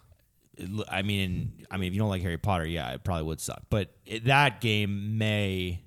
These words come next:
it's gonna start getting really inj-, like, I have had no reason to buy a PlayStation five whatsoever because the games at this point haven't really been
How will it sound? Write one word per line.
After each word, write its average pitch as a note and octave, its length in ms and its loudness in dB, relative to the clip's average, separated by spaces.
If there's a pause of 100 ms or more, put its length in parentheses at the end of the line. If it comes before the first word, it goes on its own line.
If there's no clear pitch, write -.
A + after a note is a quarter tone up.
(1000)
it's C#3+ 160 2
gonna F3+ 200 4
start G3 240 2
getting E3 220 2
really C3+ 240 4
inj-, A#2 200 -2
like, A#2+ 280 0
I A#2+ 160 2
have G#2 200 2 (500)
had G#2+ 260 -2
no G#2+ 400 2
reason F#2 320 -2
to D#2+ 60 -8
buy D#2 200 -4
a C#2+ 40 -8
PlayStation D2 540 -10
five G#1 240 -12 (120)
whatsoever E2+ 840 -4
because F#2+ 320 -2
the G2 80 -6
games B2+ 320 0
at F2 140 -8
this G#2+ 140 -4
point A#2 300 -4
haven't G2 300 -4
really F#2+ 160 -4
been F2 300 -6